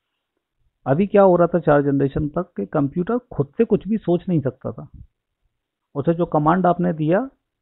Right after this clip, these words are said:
it can perform only those particular operations, वो अपने according कुछ भी काम नहीं कर सकता था। But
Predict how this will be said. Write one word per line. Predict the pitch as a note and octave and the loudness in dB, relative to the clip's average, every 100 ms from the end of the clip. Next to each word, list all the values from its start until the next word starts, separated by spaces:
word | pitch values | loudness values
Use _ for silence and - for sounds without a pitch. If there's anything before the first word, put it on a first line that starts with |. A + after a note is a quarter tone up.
| - | -10
it | C#3 | -2
can | F#3 E3 | 0 0
perform | C#3+ F3+ F#3+ | -2 -2 -2
only | E3+ E3+ C4 D#4 _ _ _ D3+ | 0 0 -2 -4 _ _ _ 2
those | F3 - | 2 4
particular | D#3+ D#3 F3 F#3 | 0 0 0 2
operations, | D3 C#3+ C3+ C3 A2+ _ _ _ _ _ _ - _ _ _ _ _ D#3 | 2 0 -4 -4 -12 _ _ _ _ _ _ -20 _ _ _ _ _ -4
वो | |
अपने | D#3+ E3 - G#3+ A#3 | -2 -2 -2 0 2
according | F#3+ F#3+ A3 | 2 2 0
कुछ | F#3+ - | -4 -6
भी | F3 | -4
काम | D#3 C#3+ | -2 -2
नहीं | C#3 | -2
कर | C3 A#2+ | -4 -6
सकता | - _ A#2+ | -10 _ -12
था। | C3 | -10
But | C3+ | -6